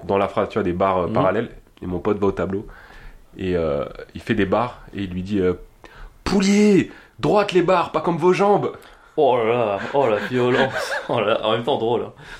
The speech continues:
Speaker 2: Quand t'es élève, t'as dû bien rigoler, hein.
Speaker 1: Oh mec, c'était incroyable. Il était, il était tellement
Speaker 2: Les
Speaker 1: chaud.
Speaker 2: profs de français sont toujours chelous. Mon prof de français, il balançait des brosses sur les têtes des élèves.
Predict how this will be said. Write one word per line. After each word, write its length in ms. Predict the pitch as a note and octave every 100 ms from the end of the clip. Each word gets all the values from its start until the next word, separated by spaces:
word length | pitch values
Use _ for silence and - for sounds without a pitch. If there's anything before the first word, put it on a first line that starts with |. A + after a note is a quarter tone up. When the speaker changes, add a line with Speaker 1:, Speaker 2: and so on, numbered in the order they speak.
| -
Speaker 2:
Quand 160 | - B2+
t'es 140 | C3
élève, 220 | B2 C3+ D3
t'as 60 |
dû 100 | A2
bien 120 | G#2+ A2
rigoler, 340 | A2+ B2 A2
hein. 80 | G#2 -
Speaker 1:
Oh 160 | A#2+
mec, 220 | A2 A2 G#2+
c'était 260 | - - -
incroyable. 760 | A2 A2 - G2+ G2+ G2+ G2
Il 120 | G#2 G2+
était, 320 | G2 G#2+ G2 F#2
il 100 | A2+
était 240 | G2+ G2+ - -
tellement 560 | C#3+ C3 B2 B2 A2+ G2+
Speaker 2:
Les 60 |
Speaker 1:
chaud. 360 | - D#3+ B2+ B2
Speaker 2:
profs 180 | G#2 D3+
de 80 | A2+
français 320 | - C3+ G3
sont 140 | C#3
toujours 220 | G2 - -
chelous. 320 | - G#2+ C3 D#3 -
Mon 60 |
prof 120 | A2 D#3+
de 40 |
français, 220 | A3 G#3+ G3+
il 60 |
balançait 320 | A#2+ C3+ -
des 120 | C#3+ A2
brosses 300 | A2 D3 -
sur 120 | A#2+
les 100 | G#2+
têtes 140 | A#2+
des 180 | A#2 A2
élèves. 180 | G#2+